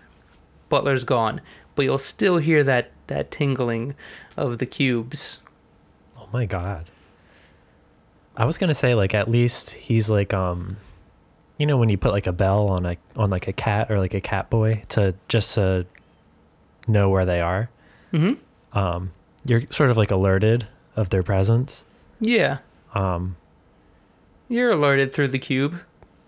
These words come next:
Speaker 1: The cube of ice, he swirls around his fine crystal glass.
Speaker 2: Yeah.
Speaker 1: Until he's locked
Speaker 2: But,
Speaker 1: in the
Speaker 2: uh,
Speaker 1: freezer forevermore.
Speaker 2: Sounds terrifying.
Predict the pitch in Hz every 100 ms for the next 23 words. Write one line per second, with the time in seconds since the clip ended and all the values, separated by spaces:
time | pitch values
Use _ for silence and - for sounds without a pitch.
0 | _ _ _ _ _ _ _ _ _ _
1 | _ - 139 - 160 147 135 135 143 147
2 | - - - - - 131 127 - - 135
3 | 135 131 127 127 127 123 123 127 127 120
4 | - - - - - - 135 123 123 -
5 | - 131 - 123 127 123 123 143 - -
6 | - _ _ _ _ _ _ _ _ _
7 | _ - _ _ _ _ 104 90 85 87
8 | _ _ _ 151 139 139 127 120 123 120
9 | 107 110 123 87 107 131 120 120 - 131
10 | 123 127 120 123 143 170 _ _ _ _
11 | _ _ _ _ _ _ _ _ _ _
12 | _ _ _ _ - - 117 - - 98
13 | 147 - 85 92